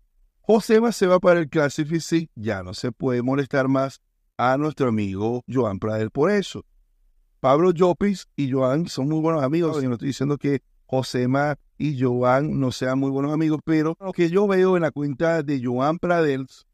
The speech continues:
se ve más Pablo Llopis que lo que se pueda ver Josema. Bueno, amigos, todo lo que queda es ver qué pasa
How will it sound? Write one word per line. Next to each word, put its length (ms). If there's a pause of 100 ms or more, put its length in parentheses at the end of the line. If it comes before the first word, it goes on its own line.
(960)
se 300
ve 220
más 460 (180)
Pablo 320
Llopis 540
que 140
lo 100
que 100
se 120
pueda 360
ver 160
Josema. 540 (460)
Bueno, 220
amigos, 460 (160)
todo 240
lo 100
que 140
queda 360
es 200 (260)
ver 380 (240)
qué 280 (460)
pasa 540